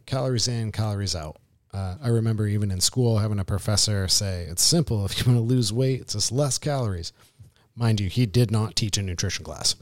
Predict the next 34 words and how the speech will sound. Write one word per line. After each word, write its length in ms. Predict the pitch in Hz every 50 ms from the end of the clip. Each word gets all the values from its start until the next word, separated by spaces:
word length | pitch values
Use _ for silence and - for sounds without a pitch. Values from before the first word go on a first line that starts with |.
| - -
<laughs> 200 | 107 - - -
But, 420 | - 139 - - - 156 - - 156
uh, 260 | 143 123 113 104 95 - - - - 107 107 - _ -
that 220 | 107 123 131 135
is, 220 | 135 135 127 104 131
uh, 240 | 123 117 104 92 - _ -
I 60 | -
think, 300 | 120 - - 135 120 98
what 180 | 113 123 117 - -
a 40 | 113
lot 200 | 107 107 113 117
of 80 | 107 -
people 240 | - 107 - 104
think. 340 | 95 - 107 92 85 - - _
If 100 | - 101
we 80 | - 110
wanna 240 | 107 110 107 104 98
weigh 280 | 101 113 113 110 107
less, 420 | 104 113 135 147 147 143 - - -
we 80 | 110
just 180 | 101 98 - -
need 140 | 117 110 98
to 80 | 98
take 260 | 92 - 104 104 90 -
in 360 | 104 101 101 101 98 98 98 113
less 220 | 113 104 101 -
calories. 540 | - 98 98 104 117 120 131 139 139 - - - - - _ _ _ - -
And 100 | 117 131
at 80 | 135
the 120 | - 139 151
end 120 | 160 147
of 60 | 135
the 60 | 127 113
day, 400 | 101 117 120 120 117 113 113